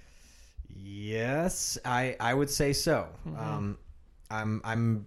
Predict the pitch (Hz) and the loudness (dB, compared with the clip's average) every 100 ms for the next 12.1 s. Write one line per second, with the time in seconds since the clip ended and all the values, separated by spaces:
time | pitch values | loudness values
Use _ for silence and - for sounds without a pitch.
0 | - 123 139 - 147 143 143 131 123 131 | 0 2 2 2 2 4 4 4 2 2
1 | 120 - 120 113 110 - 131 - 123 117 | -2 0 0 0 0 2 2 2 -4 -2
2 | 113 110 - 113 107 110 110 107 110 107 | -2 -4 -2 0 0 -2 0 0 0 0
3 | 104 - 123 127 139 123 113 110 104 107 | -2 -2 -4 -2 -2 0 0 -2 -4 -2
4 | 117 117 127 - - 120 113 107 104 120 | -2 0 -2 -4 -4 -4 -4 -2 0 0
5 | 107 - 110 98 - - - - - - | -2 -4 -6 -6 -10 -20 -18 -12 -10 -10
6 | - - 107 107 107 - 90 - - - | -8 -8 -6 -2 -2 -4 -12 -16 -20 -20
7 | - - - 131 113 - - - - 117 | -20 -18 -10 -8 -8 -6 -2 -2 -2 -8
8 | 107 - - 110 - 135 123 127 117 120 | -8 -6 -2 -2 2 4 4 4 2 0
9 | 120 101 - 123 107 - 101 98 98 95 | 0 0 2 2 4 6 6 4 2 -2
10 | 95 107 113 104 98 98 92 101 98 92 | -4 -2 0 2 4 2 2 2 2 -2
11 | 90 - 117 98 87 - 87 85 92 80 | -2 0 2 0 -2 -2 -2 0 -2 -4